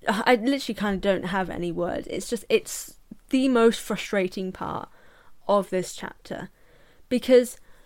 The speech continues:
<sighs> fir-, firstly, also, there's just so many things that I've said in the past, especially in my Greek gods episode, about the portrayal of the female characters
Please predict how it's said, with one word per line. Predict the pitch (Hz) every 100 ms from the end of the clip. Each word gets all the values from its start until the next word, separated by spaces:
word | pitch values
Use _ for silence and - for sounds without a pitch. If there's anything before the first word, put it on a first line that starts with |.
| - - - - - _
<sighs> | - - - - - - _ - _ -
fir-, | - 339 349 -
firstly, | - 370 370 320
also, | 285 262
there's | 233 240
just | 320 - - - -
so | - 269
many | 277
things | 269 247
that | 220
I've | - 202
said | - 214 208
in | 180
the | 190
past, | 196 180
especially | 190 254 - 220
in |
my | 202 190 185 -
Greek | - 190
gods | 190 175 180 -
episode, | 190 - 185 165 - - - - - - - -
about | 208 185 208 185 180
the | 190
portrayal | 185 202 - 196 170 165 -
of | 180
the | 180
female | - 185 175
characters | 185 180 - - 175 - -